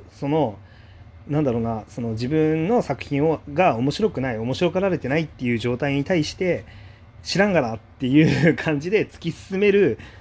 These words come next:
あの、気持ちがないと、まあ、やっぱり書き続けるのが困難になってしまうので、まあ、そこは、まあ、勇気を持つというか、まあ、あまり気にしないっていうのも、あの、大事なのかなっていうふうに思います。なので、とりあえず、ひとまずは新人賞に出してみましょ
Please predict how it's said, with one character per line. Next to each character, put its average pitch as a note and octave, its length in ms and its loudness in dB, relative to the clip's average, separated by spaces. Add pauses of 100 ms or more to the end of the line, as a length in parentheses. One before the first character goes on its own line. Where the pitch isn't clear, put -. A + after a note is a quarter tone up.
(160)
あ B2+ 300 -2
の、 A#2 640 -4 (420)
気 D3+ 100 0
持 C3+ 100 4
ち C#3+ 120 -4
が D3 100 0
な E3 120 4
い B2+ 100 2
と、 D3+ 280 -2 (320)
ま A3 80 -6
あ、 - 40 -4
や F#3+ 40 -2
っ - 40 -12
ぱ - 80 -4
り E3+ 120 -2
書 C3+ 80 -10
き C3 100 -12
続 C#3+ 240 -8
け D#3+ 120 -2
る C#3 80 -2
の A2+ 100 -6
が G2+ 260 -6
困 C#3+ 220 -2
難 A#2 120 -2
に A2+ 60 -2
な A#2+ 100 -2
っ A#2+ 40 -6
て A#2 140 -10
し - 140 -10
ま A2+ 120 -6
う A2+ 80 -6
の G#2 120 -8
で、 G2+ 160 -10 (680)
ま - 60 -6
あ、 - 20 -4
そ - 120 -2
こ A3+ 120 -2
は、 A3+ 220 4
ま E3+ 160 -4
あ、 B2 40 -4
勇 B3 280 0
気 B3+ 140 -4
を F#3 60 -2
持 F3 120 0
つ - 100 -12
と D3+ 100 0
い C3+ 100 2
う B2 100 0
か、 G#2+ 220 -6
ま B2+ 120 -6
あ、 - 20 -4
あ A#2+ 40 -2
ま C3+ 100 4
り D3+ 100 0
気 D3+ 120 -2
に D#3 100 2
し E3 120 -6
な F3 100 0
い G#3 40 0
っ G#3+ 40 -2
て - 160 -8
い C#3+ 40 -2
う - 20 -4
の A2+ 60 -4
も、 G2+ 180 -10 (360)
あ A#2 100 -6
の、 A2 100 -4
大 B2 180 4
事 B2 100 -4
な A#2 80 -4
の G2 120 -8
か A2 100 -12
な D#3 120 -4
っ - 20 -6
て - 160 -10
い E3+ 40 -4
う - 20 -6
ふ - 20 -6
う C3+ 40 -4
に A#2 80 -4
思 G#2+ 120 -8
い G#2+ 60 -8
ま G#2+ 100 -6
す。 - 100 -16
な F#3 100 -2
の A3+ 60 2
で、 D#3 80 2
と G3 120 0
り C4 100 2
あ D#4+ 40 2
え C4+ 60 4
ず、 A2+ 240 -6
ひ - 120 -16
と E4+ 80 -6
ま E4 100 0
ず B2 80 -6
は G#2 80 -4
新 C3 200 -4
人 F3+ 120 -2
賞 A2 120 -4
に F#2+ 60 -8
出 C3+ 80 -4
し - 80 -8
て E3 80 -4
み B2+ 80 2
ま A#2 140 -2
し - 80 2
ょ E3+ 120 0